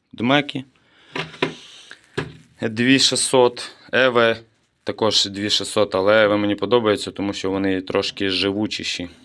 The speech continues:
Живучіші, дуже х-, дуже добре. Бо не с-, не захотів я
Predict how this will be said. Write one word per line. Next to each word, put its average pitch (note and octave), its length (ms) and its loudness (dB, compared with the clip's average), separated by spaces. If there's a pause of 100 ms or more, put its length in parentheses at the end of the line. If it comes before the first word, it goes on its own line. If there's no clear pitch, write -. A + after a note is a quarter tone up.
(360)
Живучіші, G#2+ 840 -4
дуже G2 300 -4
х-, - 340 -20
дуже F#2+ 360 -4
добре. F#2 420 -2 (500)
Бо B2 480 4
не A#2+ 220 4
с-, - 380 -4
не A2+ 220 0
захотів A2+ 560 -4
я A2+ 240 4